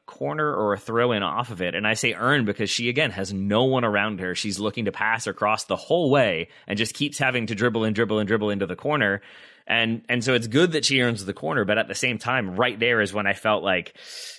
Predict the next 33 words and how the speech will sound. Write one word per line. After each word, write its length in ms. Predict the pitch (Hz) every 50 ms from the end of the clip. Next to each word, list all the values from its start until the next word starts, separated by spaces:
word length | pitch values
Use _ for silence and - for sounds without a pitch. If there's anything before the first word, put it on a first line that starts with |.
| _ -
Colombia 380 | - 156 160 180 202 220 214
are 60 | 190 165
gonna 160 | 170 165 151
struggle 500 | 139 - - 165 143 143 139 139 120 113
to 140 | - - 131
score 360 | - - - 123 127 123 117
a 80 | 110
goal 500 | 101 117 113 110 104 101 98 95 95 - - _
outside 520 | - 120 127 117 107 - 131 117 113 113 107
of 200 | 107 104 98 98 101
a 80 | 113 110
mistake 500 | 104 101 - - - 151 165 165 151 -
or 120 | 110 101
a 40 | 98
strange 360 | - - 117 107 98 92 101
moment, 380 | 120 160 180 143 127 120 117 -
and 160 | - 113 110 110
that 240 | 117 117 113 113
is 180 | 117 120 120 117
what 140 | 110 120 82
we 140 | 92 113 110
got. 260 | 131 127 95 73 76
We 80 | 95
got 160 | 90 92 95 -
the 80 | 104
Lacey 240 | 95 101 95 - 104
Santos 380 | 98 - 104 95 - 101 92 -
shot 300 | - 110 107 110 107 101
that 160 | 98 87 - -
I, 80 | 98 - _ -
I, 260 | 110 117 139 156 143 - - - - - _ -
the 80 | 110
commentators, 720 | - 165 175 202 202 196 185 175 165 151 139 120 - -